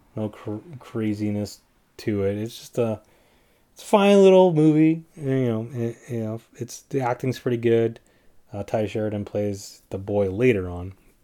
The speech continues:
but, um, um, uh, Lily Rabe plays the mom. Uh, the, um,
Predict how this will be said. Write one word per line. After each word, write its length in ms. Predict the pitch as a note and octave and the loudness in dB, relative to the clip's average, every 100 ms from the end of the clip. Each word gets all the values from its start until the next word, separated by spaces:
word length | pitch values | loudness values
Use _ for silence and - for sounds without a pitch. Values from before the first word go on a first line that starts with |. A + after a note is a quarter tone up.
| _ _ | _ _
but, 320 | - F#2 - - | -12 -12 -12 -12
um, 280 | F#2 F2+ F#2 _ _ _ _ _ _ _ _ _ - - | -12 -12 -16 _ _ _ _ _ _ _ _ _ -16 -8
um, 460 | G2+ G2 G2 F#2+ - _ _ _ _ _ _ _ _ _ _ _ - - | -6 -6 -6 -10 -16 _ _ _ _ _ _ _ _ _ _ _ -20 -14
uh, 80 | G2+ | -10
Lily 360 | G2 G2+ G2 G2 | -6 -4 -4 -6
Rabe 460 | F#2+ F#2+ F#2 F#2 - _ _ _ _ _ _ | -6 -6 -6 -8 -14 _ _ _ _ _ _
plays 400 | - G#2+ G2+ F#2+ | -10 -8 -8 -10
the 100 | - | -4
mom. 540 | C3 D#3 D3+ D3+ D3 C3+ _ _ _ _ - | 2 4 6 4 0 -6 _ _ _ _ -8
Uh, 500 | G#2 G#2 G2+ G2+ G2 - _ - _ _ _ _ _ _ _ _ _ | -4 -2 -2 -2 -4 -8 _ -20 _ _ _ _ _ _ _ _ _
the, 320 | - A2 G#2+ G#2 | -4 -2 0 -2
um, 500 | G2+ G2+ G2 G2 | -2 -4 -6 -8